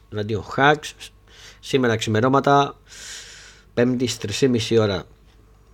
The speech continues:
Καλή επιτυχία στο Γιάννη,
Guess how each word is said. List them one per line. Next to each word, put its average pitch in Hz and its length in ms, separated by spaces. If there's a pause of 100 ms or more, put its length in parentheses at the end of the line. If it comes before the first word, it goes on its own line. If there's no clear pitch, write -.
(1400)
Καλή 123 260
επιτυχία 110 340
στο - 120
Γιάννη, 143 520